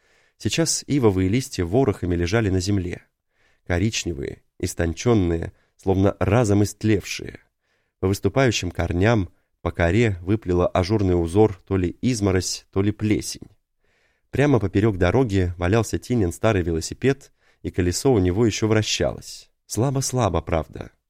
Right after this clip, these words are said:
«Может, успели?» выдохнул Маркос еле слышно. Через несколько шагов они уперлись в незримую преграду, упругую,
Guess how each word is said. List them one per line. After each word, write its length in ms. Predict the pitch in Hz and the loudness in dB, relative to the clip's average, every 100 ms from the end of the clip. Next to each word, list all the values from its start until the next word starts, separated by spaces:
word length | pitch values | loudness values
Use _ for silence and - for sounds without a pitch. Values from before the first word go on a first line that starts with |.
| _ _ - | _ _ -2
«Может, 480 | 104 113 117 - _ _ 110 | 0 0 -2 -8 _ _ -12
успели?» 680 | 107 - 107 131 123 113 98 - _ _ _ - | -12 -8 -4 -2 0 -2 -6 -14 _ _ _ -4
выдохнул 460 | 98 92 - 90 | -2 0 0 0
Маркос 420 | 90 113 - 87 98 | 2 0 -2 -2 0
еле 180 | 95 | 2
слышно. 500 | 98 92 - - - _ _ _ _ _ _ | 0 -4 -6 -10 -14 _ _ _ _ _ _
Через 240 | - 104 110 | -4 0 2
несколько 380 | 147 - 107 98 | 0 0 -4 -2
шагов 460 | 98 95 151 - | 0 2 2 0
они 240 | - 101 127 | 0 4 4
уперлись 480 | 98 120 110 101 95 | 2 0 0 0 2
в 20 | |
незримую 480 | 98 95 107 95 90 | 0 2 2 2 2
преграду, 640 | 95 92 107 - - - _ _ _ _ | 0 2 0 0 -10 -20 _ _ _ _
упругую, 680 | 95 - 139 131 90 85 80 | -10 -2 2 2 2 0 -2